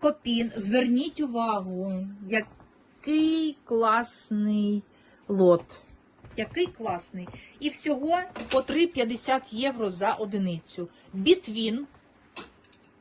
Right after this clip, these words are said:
Джастер. По Джастеру, якщо у нас є обмінний фонд, можемо наміняти.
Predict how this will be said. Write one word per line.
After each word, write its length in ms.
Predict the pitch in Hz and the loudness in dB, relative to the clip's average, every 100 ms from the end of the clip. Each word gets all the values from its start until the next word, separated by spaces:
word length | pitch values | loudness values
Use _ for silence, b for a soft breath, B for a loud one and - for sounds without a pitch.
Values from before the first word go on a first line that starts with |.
| _ B B B B B - | _ B B B B B -10
Джастер. 680 | 196 277 233 - - 269 294 _ _ _ _ _ _ _ _ _ _ _ _ - - - - B B B | 2 4 4 0 -4 -4 -4 _ _ _ _ _ _ _ _ _ _ _ _ -10 -6 -6 -8 B B B
По 120 | 311 | -2
Джастеру, 480 | 254 349 415 - 370 | 2 2 2 0 2
якщо 400 | 349 349 - 359 | 2 2 0 0
у 140 | 277 262 | 0 0
нас 280 | 320 - | 0 0
є 180 | 254 285 240 | -4 -2 -2
обмінний 480 | 214 233 269 240 | 0 2 2 2
фонд, 400 | - - 220 262 - b b - | 0 -2 0 0 -4 b b -2
можемо 460 | 220 294 320 302 | 0 2 0 -4
наміняти. 1120 | 226 202 240 359 285 254 180 175 - 180 185 | -4 0 0 0 -2 0 0 -2 -4 -4 -4